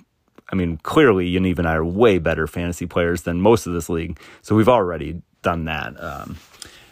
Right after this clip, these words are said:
but, uh, let's see here. So we got Mahomes, Zeke, uh, Davante Adams, Debo. And, uh,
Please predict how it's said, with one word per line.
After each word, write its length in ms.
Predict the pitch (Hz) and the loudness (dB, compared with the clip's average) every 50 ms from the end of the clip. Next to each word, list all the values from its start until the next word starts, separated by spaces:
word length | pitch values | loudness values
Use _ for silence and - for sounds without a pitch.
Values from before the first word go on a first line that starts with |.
| _ - | _ -4
but, 220 | - 95 90 85 | 0 0 2 2
uh, 220 | 85 82 82 80 - | 2 0 -2 -2 0
let's 180 | - 117 110 - | 0 0 0 -2
see 140 | - 104 | -4 -6
here. 160 | 95 104 101 107 | -6 -6 -6 -4
So 440 | - - - 135 131 123 123 - - _ _ - - - - _ _ - - | 2 4 6 6 6 6 4 0 -4 _ _ -20 -20 -20 -20 _ _ -10 -4
we 80 | 143 123 | 0 2
got 140 | 139 127 120 | 2 2 2
Mahomes, 680 | 120 120 110 135 151 151 151 151 147 156 156 143 - - - - - 135 | 0 -2 0 2 2 2 2 2 0 0 -2 -4 -6 -12 -14 -10 -8 -6
Zeke, 480 | 98 98 127 143 139 139 131 - - - - - - - - _ _ _ _ - _ - | -4 -2 0 0 0 -2 -4 -8 -14 -18 -18 -20 -20 -20 -20 _ _ _ _ -20 _ -12
uh, 500 | - 107 107 104 104 104 104 104 101 98 | -8 -4 -4 -2 -2 0 0 0 -2 -2
Davante 540 | 95 87 82 - 110 107 113 117 104 107 90 | -4 -6 -8 -6 -2 -2 0 0 0 -2 -2
Adams, 400 | 92 107 110 110 107 107 98 - | 0 0 0 0 -2 -4 -6 -8
Debo. 800 | - 95 104 113 113 98 107 98 95 98 98 98 98 98 92 85 - _ _ - - - - - - _ _ _ _ _ _ _ _ _ _ _ _ _ _ _ _ _ _ _ _ _ _ _ _ _ - | -8 -6 -4 -2 0 2 2 4 4 4 4 4 2 2 0 -4 -10 _ _ -20 -20 -20 -20 -20 -20 _ _ _ _ _ _ _ _ _ _ _ _ _ _ _ _ _ _ _ _ _ _ _ _ _ -10
And, 760 | - - 151 143 139 131 131 127 127 123 123 123 120 120 | -6 -4 -4 -2 -2 -4 -4 -4 -4 -4 -6 -6 -6 -6
uh, 480 | 120 110 107 107 104 104 101 98 - - | -6 -6 -6 -6 -6 -6 -8 -8 -10 -10